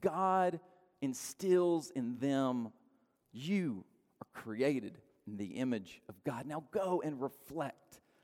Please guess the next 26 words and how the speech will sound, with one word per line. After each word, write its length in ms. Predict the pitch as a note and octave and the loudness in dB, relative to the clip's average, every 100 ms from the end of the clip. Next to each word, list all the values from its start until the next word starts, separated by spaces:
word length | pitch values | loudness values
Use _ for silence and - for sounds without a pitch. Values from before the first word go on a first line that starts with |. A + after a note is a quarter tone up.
| - | -12
that 140 | - - | -8 -2
image 540 | C3+ B2 F#2+ F#2 - _ _ | 0 0 -4 -16 -18 _ _
to 60 | - | -16
the 80 | C#3 | -8
world." 440 | - - - F2 - _ _ _ _ _ _ _ _ _ _ - | -6 -6 -6 -10 -16 _ _ _ _ _ _ _ _ _ _ -4
A-, 140 | G#3+ | 0
and 80 | A3 | 2
that's 200 | C4 B3+ | 2 2
this 300 | C#4 - - - - _ _ _ _ - | -2 -2 -10 -16 -20 _ _ _ _ -6
new 340 | E3+ G#3+ B3 A3 | 2 4 4 2
view 420 | D#3+ G3+ G3+ F#3 | 0 2 4 4
of 200 | C#3 - | 0 -4
calling 680 | D#3+ D3+ D3+ C3+ A2 A#2 | 0 4 4 2 -4 -4
that 100 | A#2+ | -2
I 60 | D3+ | 0
want 320 | D#3 F3+ D#3+ | 0 0 -2
to 60 | A2+ - E3 | -4 -6 2
give 180 | F3+ - | 2 2
to 180 | E3 A#2+ | -6 0
us 240 | A2 - | 0 -2
as 100 | B2 | -10
we 80 | A#2+ | -10
start 480 | - - D3+ C#3+ B2+ | -8 -2 0 0 -2
this 180 | B2+ | -6
new 140 | A2 A#2+ | -4 -4
year. 480 | A2 B2 G#2 F2+ | -2 -4 -4 -8